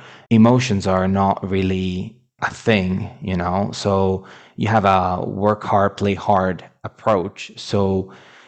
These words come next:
eh, people don't care about, you know, if you're in flow, if you feel good when you do something. That is, that is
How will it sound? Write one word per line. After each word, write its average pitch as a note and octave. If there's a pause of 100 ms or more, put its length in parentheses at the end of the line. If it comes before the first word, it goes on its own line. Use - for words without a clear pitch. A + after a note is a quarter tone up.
(160)
eh, D#2+
people B2
don't G#2
care C3+
about, F#2+
you A2
know, G2
if -
you're G2+
in G2+
flow, A2+
if -
you G#2
feel G2+
good A2+
when G2+
you F#2+
do F#2
something. G#2+
That B2
is, B2 (220)
that A#2
is A#2+